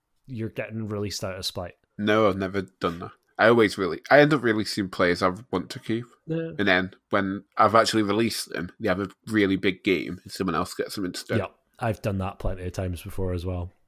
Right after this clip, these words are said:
Speaker 1: All right, well, I was gonna say, shall we get it over with? Because you and I played,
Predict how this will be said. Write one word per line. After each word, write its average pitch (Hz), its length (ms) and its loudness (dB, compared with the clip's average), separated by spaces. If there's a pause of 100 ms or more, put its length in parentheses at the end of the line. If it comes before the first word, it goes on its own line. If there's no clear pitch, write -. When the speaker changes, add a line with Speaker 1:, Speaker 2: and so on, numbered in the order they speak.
(160)
Speaker 1:
All 135 140 0
right, 117 340 2
well, 135 360 -2 (280)
I 135 100 2
was 127 140 2
gonna 135 180 2
say, 131 180 2
shall 131 160 0
we 131 80 2
get 135 160 2
it 143 80 2
over 139 280 4
with? 95 360 -4 (100)
Because 110 640 0 (100)
you 123 160 2
and 113 80 0
I 117 140 2
played, 104 420 -4